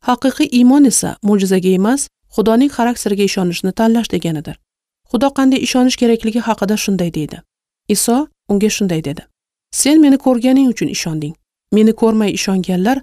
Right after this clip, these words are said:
naqadar baxtlidirlar." Nega bunday ishonch mukammal ishonch emas? Chunki mo'jizalar va qudratli voqealarni iblislar ham qila oladi.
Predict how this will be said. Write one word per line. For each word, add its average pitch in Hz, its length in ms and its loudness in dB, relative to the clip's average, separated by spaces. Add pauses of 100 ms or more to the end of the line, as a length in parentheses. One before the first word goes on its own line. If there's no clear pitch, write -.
(200)
naqadar 214 560 0
baxtlidirlar." 208 680 -2 (560)
Nega 254 340 2
bunday 269 220 4
ishonch 247 380 0
mukammal 196 480 0
ishonch 240 340 -2
emas? 220 240 -2 (520)
Chunki 226 360 2 (240)
mo'jizalar 220 580 2
va 208 80 0
qudratli 202 520 -2
voqealarni 190 600 0 (240)
iblislar 233 500 0
ham 302 160 0
qila 294 180 0
oladi. 165 280 -2